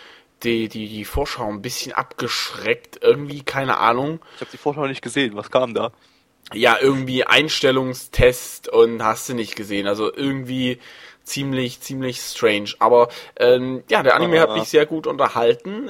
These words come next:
Speaker 1: Ich empfand den als wirklich sehr angenehm zu sehen und meine Tendenz steigt auf jeden Fall definitiv nach oben. Also sieben von zehn mit Hang nach oben. Acht bin ich noch ein bisschen vorsichtig,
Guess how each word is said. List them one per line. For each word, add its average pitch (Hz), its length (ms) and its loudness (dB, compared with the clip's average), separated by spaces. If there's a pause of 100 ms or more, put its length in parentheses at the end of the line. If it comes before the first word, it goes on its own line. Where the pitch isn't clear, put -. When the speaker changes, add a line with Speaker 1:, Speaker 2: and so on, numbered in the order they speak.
Speaker 1:
Ich - 260 -6
empfand 151 460 -2
den 151 260 0
als 131 400 2
wirklich 127 300 -8
sehr 113 340 2
angenehm 143 520 -2
zu 131 120 -10
sehen 135 240 -2
und 135 300 -10
meine 123 220 0
Tendenz 143 580 -4
steigt - 640 0
auf 117 180 -8
jeden 175 300 -6
Fall 135 440 2 (440)
definitiv 139 800 2
nach 113 240 -6 (140)
oben. 110 380 0
Also 104 440 -4
sieben 147 320 -10
von 131 220 2
zehn 135 460 -4 (140)
mit 123 360 -8
Hang 131 160 -4
nach 117 240 -4
oben. 131 200 -4
Acht - 300 4
bin 156 140 -2
ich 165 100 -6
noch 160 160 -4
ein 165 100 -16
bisschen 170 380 -8
vorsichtig, 147 800 -4